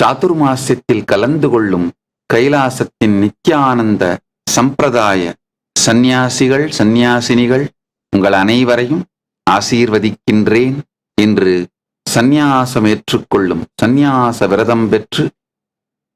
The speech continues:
சந்நியாச தீட்சை பெற்று, சந்நியாசம் ஏற்றுக்கொள்ளும் சீடர்கள்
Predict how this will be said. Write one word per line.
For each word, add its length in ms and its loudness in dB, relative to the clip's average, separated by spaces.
சந்நியாச 600 0
தீட்சை 400 0
பெற்று, 300 -4
சந்நியாசம் 640 0
ஏற்றுக்கொள்ளும் 760 -2
சீடர்கள் 500 0